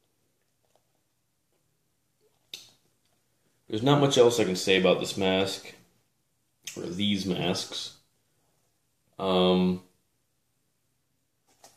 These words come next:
I wanna say that the original C three was produced in the late nineteen seventies.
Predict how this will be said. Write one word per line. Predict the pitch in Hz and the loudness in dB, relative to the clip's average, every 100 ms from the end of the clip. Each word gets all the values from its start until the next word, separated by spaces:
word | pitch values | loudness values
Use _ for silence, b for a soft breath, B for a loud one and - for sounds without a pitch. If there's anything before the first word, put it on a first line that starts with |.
| _ - - - - - - - _ _ _ - _ _ | _ -20 -20 -20 -20 -20 -20 -20 _ _ _ -20 _ _
I | - | -6
wanna | 113 113 | 0 0
say | 113 110 104 107 | 0 0 2 4
that | 104 101 95 90 | 4 4 4 4
the | 90 | 2
original | 98 110 117 | 2 2 2
C | - 120 | 0 -2
three | 113 113 117 | 0 -2 0
was | 107 | 0
produced | - - 98 98 - | -2 -2 -2 -2 -4
in | 104 92 | -2 -2
the | 85 | 0
late | 95 107 110 - | 2 4 2 -2
nineteen | 123 120 - 131 131 131 - _ | 0 0 0 2 2 0 -8 _
seventies. | - - 117 123 135 156 - | -12 0 4 4 4 2 -2